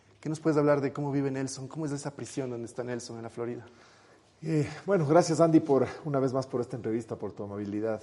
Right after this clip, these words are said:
Speaker 2: eh, eh, y gracias por haber conseguido esto. La verdad es que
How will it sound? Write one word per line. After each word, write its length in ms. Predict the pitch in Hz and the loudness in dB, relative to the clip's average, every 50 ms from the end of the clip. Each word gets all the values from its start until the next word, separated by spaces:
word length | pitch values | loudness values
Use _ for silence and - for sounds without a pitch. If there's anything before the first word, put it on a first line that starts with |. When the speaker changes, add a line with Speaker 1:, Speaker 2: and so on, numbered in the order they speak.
| - - - - - | -10 -18 -18 -12 -10
Speaker 2:
eh, 340 | 131 113 104 104 104 98 95 95 92 92 90 90 87 87 92 - - _ | -8 -6 -6 -6 -6 -8 -8 -10 -10 -12 -12 -12 -12 -14 -16 -20 -16 _
eh, 220 | - 92 90 - - | -10 -8 -8 -8 -8
y 80 | 123 113 | -6 0
gracias 280 | 110 120 123 120 131 127 | 2 2 2 2 0 -4
por 160 | - 120 113 | -2 -2 0
haber 200 | 107 113 117 113 | 0 0 -2 -2
conseguido 520 | - 123 113 - 110 107 110 113 107 113 | -4 -8 -8 -8 -6 -6 -4 -2 -2 -2
esto. 220 | 120 113 - - 107 | -2 -2 -4 -6 -6
La 140 | 98 101 101 | -6 -4 -4
verdad 200 | 101 101 113 117 | -4 -4 -4 -4
es 100 | - - | -6 -6
que 220 | - 104 95 90 | -8 -10 -10 -10